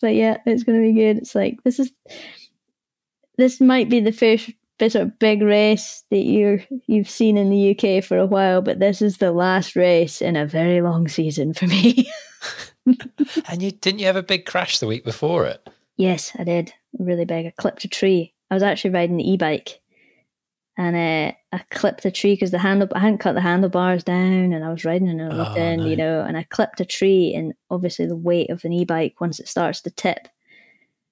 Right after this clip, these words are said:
Speaker 1: and it was on a sort of, you're obviously going downhill, so you clip the tree. I clipped the tree with my right hand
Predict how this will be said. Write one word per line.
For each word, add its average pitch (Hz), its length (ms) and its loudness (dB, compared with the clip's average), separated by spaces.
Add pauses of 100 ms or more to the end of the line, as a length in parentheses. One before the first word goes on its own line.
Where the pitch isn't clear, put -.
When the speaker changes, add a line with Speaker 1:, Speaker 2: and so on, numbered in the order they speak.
(140)
Speaker 1:
and 190 160 2
it - 120 -4 (180)
was 175 440 -2
on 180 160 0
a 170 100 -2
sort 160 220 -2
of, - 160 -6 (920)
you're 165 160 -6
obviously 165 260 -8
going 156 200 -8
downhill, 214 640 4
so - 160 -4
you 175 140 0
clip - 360 -4
the 175 60 -4
tree. 180 600 0 (120)
I - 40 -20
clipped - 220 -2
the 214 60 -2
tree 202 240 4
with 185 100 -2
my 180 80 0
right 190 300 2
hand 196 440 2